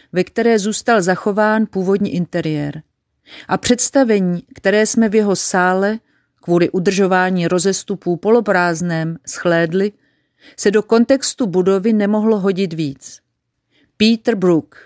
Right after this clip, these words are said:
jeden z umělců, kteří mne snad nejvíce ovlivnili. Jeho kniha Prázdný prostor bývala mojí biblí. Přitom jsem jeho představení znala jen ze záznamu. Musela jsem počkat do svých bez dvou padesáti let,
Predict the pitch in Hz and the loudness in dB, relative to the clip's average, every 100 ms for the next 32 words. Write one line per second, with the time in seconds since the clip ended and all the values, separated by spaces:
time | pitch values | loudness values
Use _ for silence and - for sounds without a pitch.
0 | _ _ _ - 202 240 240 - 202 226 | _ _ _ -2 0 2 0 -2 0 2
1 | 247 247 - 247 247 240 - 208 226 226 | 4 2 0 0 0 -2 -2 -2 0 2
2 | 226 226 226 202 185 190 208 - 208 170 | 0 0 -2 -2 0 -2 -2 -4 -4 -2
3 | 170 156 151 147 151 - _ _ _ - | 0 -2 -2 -6 -8 -12 _ _ _ -16
4 | - 202 233 220 233 254 240 202 202 214 | -2 2 2 2 2 4 2 0 0 2
5 | 226 233 - 185 - - 190 196 214 - | 2 0 0 -4 -6 -6 -2 -2 -2 -6
6 | 165 190 202 202 202 202 202 170 147 147 | -8 -4 0 2 2 2 2 0 0 -4
7 | 151 147 _ _ _ _ _ - 233 269 | -4 -10 _ _ _ _ _ -2 0 2
8 | 269 302 277 277 - 208 - 240 233 226 | 2 4 6 4 0 -6 -2 0 2 2
9 | 226 233 180 208 208 214 208 208 220 202 | 2 2 0 0 2 0 0 2 2 0
10 | 165 151 151 151 - _ _ _ _ - | -2 -4 -6 -8 -12 _ _ _ _ -6
11 | 185 - 240 233 214 196 196 - - 226 | -4 0 0 2 -2 0 -2 -4 -4 0
12 | 202 - 220 226 190 165 202 220 247 - | 0 -2 -2 -2 -2 0 0 2 2 2
13 | 196 208 - 226 233 - 190 190 - | 0 0 2 0 0 -2 0 0 -4